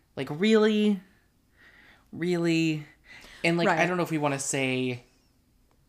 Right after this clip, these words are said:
Speaker 1: I don't know if you wanna say what
Speaker 2: Well, well, we can say this. We can say that there's a meth lab.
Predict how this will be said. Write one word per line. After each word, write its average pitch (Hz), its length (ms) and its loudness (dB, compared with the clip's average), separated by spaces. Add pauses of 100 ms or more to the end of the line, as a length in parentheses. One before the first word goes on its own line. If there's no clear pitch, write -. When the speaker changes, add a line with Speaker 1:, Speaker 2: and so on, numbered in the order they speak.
(500)
Speaker 1:
I 139 60 -8
don't 131 100 -4
know 123 60 -8
if - 100 -14
you 123 40 -10
wanna 120 200 -10
say 143 720 -4 (1400)
what 147 280 -4
Speaker 2:
Well, 254 360 2 (1080)
well, 254 180 0
we 269 100 -2
can 294 200 -4
say 285 160 2
this. - 420 -10 (180)
We 226 180 -2
can 247 180 -4
say 254 300 0
that 208 400 -2
there's 202 240 2
a 180 60 0
meth 165 320 -6
lab. - 360 -10